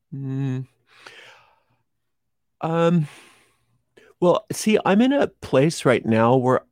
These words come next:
I'm very lucky that I can just do a class, present the class, and then we have a forum, we have a,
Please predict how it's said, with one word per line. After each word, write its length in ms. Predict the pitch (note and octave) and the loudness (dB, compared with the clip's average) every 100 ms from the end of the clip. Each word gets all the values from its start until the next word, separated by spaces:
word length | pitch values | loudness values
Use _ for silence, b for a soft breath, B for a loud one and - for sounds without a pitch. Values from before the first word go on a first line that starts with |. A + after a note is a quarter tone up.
| _ _ | _ _
I'm 320 | - B2 C3 A#2+ | -2 0 0 0
very 320 | B2+ C#3+ C3+ G#2 _ | 0 0 -2 -8 _
lucky 720 | - G2 G#2+ B2 - C#3+ C#3 C3+ | -10 -4 -2 -2 -4 -4 -2 -4
that 260 | A2+ A2 - | -2 -4 -4
I 100 | A2+ | -6
can 180 | A#2+ A#2+ | -4 -6
just 220 | G2+ - | -6 -6
do 140 | A#2 | -2
a 80 | A#2+ | -2
class, 800 | - - C#3+ B2 C3+ E3+ - - b b _ | -4 0 2 2 0 -4 -10 -18 b b _
present 380 | - A2 B2 A#2+ | -8 -4 -4 -6
the 80 | D#3 | -8
class, 840 | - C#3+ A#2+ A2+ C#3 - - - _ _ _ _ _ _ _ | -6 -2 0 -2 -4 -10 -16 -20 _ _ _ _ _ _ _
and 160 | A#2+ A#2+ | -4 0
then 440 | B2+ B2 A#2+ A#2 _ - | 0 0 0 -4 _ -12
we 160 | A2 | -8
have 160 | A2+ B2 | -4 -4
a 80 | C3 | -6
forum, 720 | - C#3 C3+ C3+ C3+ C#3 C3+ | -4 0 0 0 -2 -6 -8
we 120 | A2 | -8
have 160 | A2 A2+ | -6 -4
a, 200 | A#2+ B2 | -6 -8